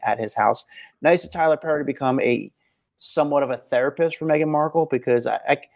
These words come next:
I would imagine from my experience, you know, it's hard for them to talk to a therapist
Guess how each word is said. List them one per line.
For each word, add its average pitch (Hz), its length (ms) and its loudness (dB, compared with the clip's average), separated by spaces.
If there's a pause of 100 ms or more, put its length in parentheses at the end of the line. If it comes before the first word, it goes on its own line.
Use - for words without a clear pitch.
(340)
I 147 80 0
would 156 120 2
imagine 185 840 -2 (360)
from 123 260 -2
my 123 220 2
experience, 113 760 -4 (720)
you 143 100 -4
know, 120 340 2
it's 139 160 -2 (220)
hard 202 400 0 (1800)
for 165 160 6
them 185 160 2
to 120 100 -4
talk 165 260 -2
to 156 100 6
a 135 60 8
therapist 120 920 -2